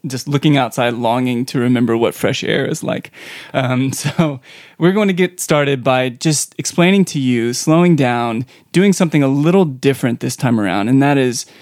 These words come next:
slowing down and explaining to you, where did this all come from?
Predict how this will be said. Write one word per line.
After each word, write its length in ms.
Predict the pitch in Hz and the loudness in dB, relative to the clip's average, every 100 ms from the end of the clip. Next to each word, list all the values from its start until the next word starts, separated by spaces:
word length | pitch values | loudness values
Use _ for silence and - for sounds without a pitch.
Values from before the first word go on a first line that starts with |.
| - - | -20 -6
slowing 380 | - 196 185 156 | 0 2 4 2
down 260 | 123 120 | 2 0
and 60 | 120 | -4
explaining 460 | - 147 143 151 135 | -2 2 4 4 2
to 120 | 131 | -2
you, 400 | 120 110 107 135 _ - - _ - _ | -2 -2 -4 -6 _ -20 -20 _ -20 _
where 300 | - 135 208 | -4 2 2
did 140 | 330 285 | 2 0
this 160 | 165 | 0
all 120 | 127 | 0
come 320 | 123 - 127 127 | -2 0 2 2
from? 400 | - 69 - | -2 -10 -10